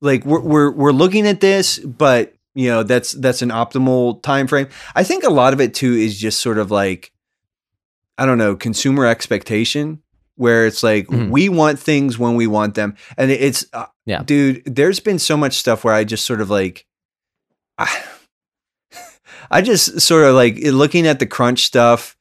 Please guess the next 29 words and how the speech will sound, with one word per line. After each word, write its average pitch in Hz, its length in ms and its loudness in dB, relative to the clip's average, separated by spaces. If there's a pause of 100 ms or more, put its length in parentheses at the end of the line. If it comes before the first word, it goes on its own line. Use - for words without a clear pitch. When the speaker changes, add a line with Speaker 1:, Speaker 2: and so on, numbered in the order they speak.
(380)
Speaker 1:
and 117 160 -2
just 110 180 -2
some 117 160 2
of 107 60 -2
that, 110 180 2
but, 127 140 2 (160)
like, 135 220 0
just, - 220 -2
like, 120 180 0
the, 127 300 -4 (200)
I 156 400 2
roll 113 480 2
my 104 300 0
eyes 92 360 -2
sometimes 85 720 -6 (380)
so 196 640 0
hard. 131 280 2
Like, 120 200 0
I'm 139 160 -4
just 139 200 -2
like, - 200 -10
"Oh, 127 260 -2
for 101 160 -10
Pete's 104 280 -6
sake," 95 180 -4
when 101 160 -4
people 107 260 0
are 104 60 2
like, 95 260 -2